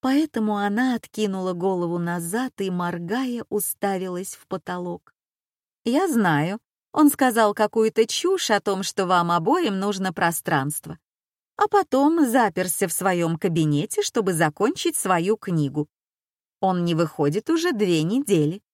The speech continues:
Если только не является, когда я вырубаюсь, что сейчас случается все чаще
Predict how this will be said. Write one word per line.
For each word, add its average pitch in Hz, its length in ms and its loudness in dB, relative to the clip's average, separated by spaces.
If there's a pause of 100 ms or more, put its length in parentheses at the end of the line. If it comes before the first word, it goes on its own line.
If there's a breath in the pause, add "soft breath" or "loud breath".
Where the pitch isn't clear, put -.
(640)
Если 262 400 2
только 226 340 0
не 208 180 0
является, 247 600 0
когда 202 360 0
я 185 160 2
вырубаюсь, 175 840 2 (260)
что - 260 -2
сейчас 285 460 -2
случается 208 760 0
все - 280 -4
чаще - 640 -4